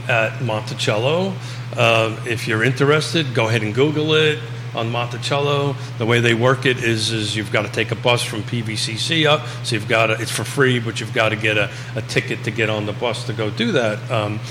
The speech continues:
and I'll just kick the show off with this and let Yona, let Yona talk about how special today is to her.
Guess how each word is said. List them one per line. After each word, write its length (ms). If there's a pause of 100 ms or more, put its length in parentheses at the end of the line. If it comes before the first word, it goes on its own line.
(140)
and 80
I'll 80
just 180
kick 200
the 60
show 340
off 160
with 160
this 180
and 140
let 120
Yona, 400
let 140
Yona 320
talk 220
about 260
how 380
special 420
today 320
is 220
to 120
her. 360